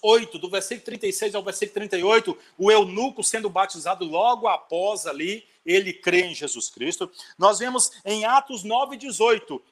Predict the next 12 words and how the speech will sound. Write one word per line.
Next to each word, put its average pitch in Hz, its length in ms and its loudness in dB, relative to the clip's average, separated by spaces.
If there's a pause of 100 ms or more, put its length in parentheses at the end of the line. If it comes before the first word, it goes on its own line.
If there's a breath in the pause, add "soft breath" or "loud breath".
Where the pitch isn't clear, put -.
ninguém 180 320 -4
mais, 196 380 -2
ninguém 202 260 -2
menos 160 340 -12
do 165 140 -4
que - 100 -8
o 165 120 2
apóstolo 202 680 2
Paulo, 139 500 -4 (300)
que 135 220 -8
era 143 180 -2
Saulo, 151 560 -2